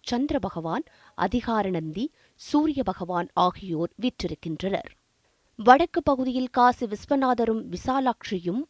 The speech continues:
அருள் புரிகின்றனர். கைலாசர் சந்நிதிக்கு இடப்புறம் பூதநாதர் தனிச்சன்னதியிலிருந்து அருள்பாலிக்கின்றார்.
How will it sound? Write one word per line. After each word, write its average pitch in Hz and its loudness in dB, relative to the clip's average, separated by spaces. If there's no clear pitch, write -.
அருள் 220 2
புரிகின்றனர். 170 -6
கைலாசர் 254 6
சந்நிதிக்கு 233 -2
இடப்புறம் 233 2
பூதநாதர் 233 4
தனிச்சன்னதியிலிருந்து 220 0
அருள்பாலிக்கின்றார். 170 -4